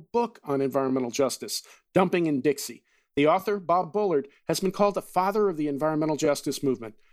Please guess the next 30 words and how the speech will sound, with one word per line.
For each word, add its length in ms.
His 120
book 300
made 160
a 60
compelling 540
case 280
for 160
addressing 480
the 80
deep 380
injustices 720
in 120
who 160
carries 420
the 80
biggest 460
environmental 500
risks, 400
often 260
in 100
poor 240
factory 480
towns, 380
near 160
waste 400
dumps, 320
or 160
inner 120
city 280
neighborhoods. 600